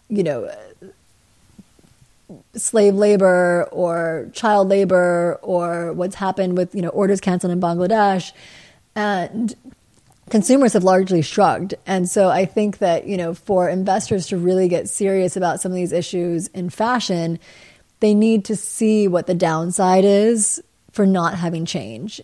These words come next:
And I think we're starting to see some of that in the form of regulation in Europe that's gonna start holding companies much more accountable for what happens in their supply chains,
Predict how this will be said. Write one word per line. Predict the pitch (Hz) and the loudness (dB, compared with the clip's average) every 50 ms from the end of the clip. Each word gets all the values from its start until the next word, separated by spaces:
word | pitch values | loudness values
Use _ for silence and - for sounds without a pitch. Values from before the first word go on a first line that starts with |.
| - _ | -20 _
And | - 214 190 190 190 190 185 185 180 185 185 185 - - - - | -6 -2 -2 0 0 0 0 -2 -2 -2 -2 -4 -6 -8 -10 -8
I | 202 202 | -6 -4
think | - 208 202 | -4 -2 -2
we're | 202 196 - | -2 -2 -2
starting | - - - 214 214 220 220 208 | -2 0 4 6 6 6 6 4
to | 202 180 | 2 2
see | - 214 180 170 | 2 0 -2 0
some | - - 190 190 190 | 0 0 0 2 0
of | 190 180 | 0 0
that | 180 170 165 160 - 160 | -2 -2 -2 -2 -4 -4
in | 190 | -6
the | 190 175 | -8 -8
form | - - 196 180 170 | -8 -6 -6 -4 -4
of | 175 170 190 | -4 -2 -2
regulation | 170 170 185 175 175 175 175 170 - - 180 | -2 0 0 0 0 0 0 -2 -4 -6 -6
in | 175 175 | -4 -2
Europe | 175 185 185 185 175 165 165 - - | 2 2 4 4 4 2 -2 -4 -6
that's | 185 - | -10 -10
gonna | - 196 180 175 | -8 -8 -8 -8
start | - - 196 175 170 170 | -6 -2 -2 -2 -2 -2
holding | - - 202 185 175 180 | -4 -4 -4 -2 -2 -6
companies | - - 175 170 185 170 170 165 175 | -6 -8 -8 -6 -6 -6 -6 -6 -6
much | 190 170 165 - - | -6 -6 -6 -6 -6
more | 180 165 165 | -4 -4 -4
accountable | 165 - - 190 190 202 196 170 175 165 165 165 170 | -4 -4 -4 -2 0 0 2 2 2 2 0 -2 -4
for | - 185 | -4 -2
what | 175 175 170 | -2 -2 -2
happens | 165 196 185 170 - 180 175 175 | -4 -6 -6 -4 -4 -4 -2 -2
in | 175 | -2
their | 175 170 170 | -4 -4 -4
supply | - - 180 - 180 170 165 165 | -6 -8 -6 -2 -2 0 0 -2
chains, | - - 180 165 160 160 165 160 151 | -2 -4 -4 -2 -2 0 -2 -2 -4